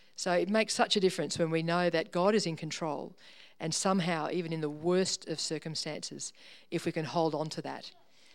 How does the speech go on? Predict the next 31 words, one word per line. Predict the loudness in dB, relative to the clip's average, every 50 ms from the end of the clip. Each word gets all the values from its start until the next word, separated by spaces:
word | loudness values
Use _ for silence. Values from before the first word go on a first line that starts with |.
| -20 -20 -20 -10 -6
uh, | -4 -2 -2
it | -2 -4
makes | -2 -2 -2 -2 -2 -2
all | -2 -2
the | -2
difference | -4 -4 -6 -4 -6 -6 -6
in | -6 -6
the | -6
world. | -4 -4 -4 -4 -6 -8 -10 -16 -20 -20 _ _ -20 -20 -20 -20 -20 -20 -20 -20 -20 -20 -20 -14 -2
The | 8
dominant | 10 10 12 12 10 8 10
worldview | 10 10 10 10 8 6 6 6
in | 6 6
the | 6
West | 6 6 6 6 2 0
is | 2 4 4
a | 4 4
very | 6 6 6 6 6
humanistic | 4 2 2 4 4 4 4 2 0 -2 2
worldview, | 4 6 6 6 6 4 0 2 2 2 0 -2 -8 -18 -20 -18 -8 0
uh, | 4 6 6 6
where | 6 6 4 4
humans | 4 4 4 6 8 8 6 8 6
are | 4
at | 4 2
the | 0
top | 2 2 2 2
of | 2
the | 2 2
evolutionary | 2 2 4 4 4 4 4 2 0 -2
pyramid. | -2 2 4 4 6 6 4 2